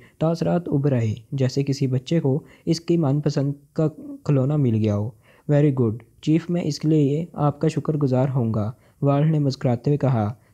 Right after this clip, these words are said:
"तुम पाकशिया सर्विस के लिए काम करने वाले अली इमरान को जानते हो?" चीफ ने कहा। "यस सर, बहुत अच्छी तरह जानता हूँ, इंतहाई जहीन और शातिर आदमी है, बज़ाहिर मस्खरा बना रहता है,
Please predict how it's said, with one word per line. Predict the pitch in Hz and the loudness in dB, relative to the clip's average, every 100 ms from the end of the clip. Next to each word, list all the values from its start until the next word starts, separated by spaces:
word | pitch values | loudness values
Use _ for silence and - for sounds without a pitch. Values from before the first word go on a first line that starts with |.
| - | -2
"तुम | 170 | 0
पाकशिया | 165 151 156 165 | 2 0 0 0
सर्विस | 160 131 151 | 0 0 0
के | - 123 120 - _ - | 0 -2 -2 -10 _ -2
लिए | 165 | 0
काम | 160 147 147 | 2 0 0
करने | 156 139 147 | 0 -2 0
वाले | 160 156 | 0 0
अली | - 131 | 2 0
इमरान | 131 135 123 127 | 0 0 0 0
को | 147 147 | 0 0
जानते | 131 117 - | 0 -2 0
हो?" | 175 131 143 _ - | 0 0 -4 _ -2
चीफ | 143 147 | 0 2
ने | 165 | 0
कहा। | 143 127 107 120 - | 2 0 0 -4 -6
"यस | 143 151 - | -2 -2 0
सर, | 165 | -2
बहुत | 147 139 156 | 2 0 0
अच्छी | 147 160 | -4 -2
तरह | 156 143 | 0 0
जानता | 117 110 113 | 0 -2 -2
हूँ, | 104 107 - _ _ | -2 -4 -10 _ _
इंतहाई | 160 151 143 165 | 0 2 2 2
जहीन | 156 147 156 | 2 0 0
और | 151 | 0
शातिर | 139 127 113 156 | 0 -2 0 0
आदमी | 135 117 113 107 | 0 0 -2 0
है, | 104 123 - _ | -2 -6 -16 _
बज़ाहिर | 139 139 156 170 | -2 0 0 2
मस्खरा | 160 - 143 156 | 0 -2 -2 0
बना | 147 131 | 0 2
रहता | 151 135 127 | 2 0 -2
है, | 120 | -2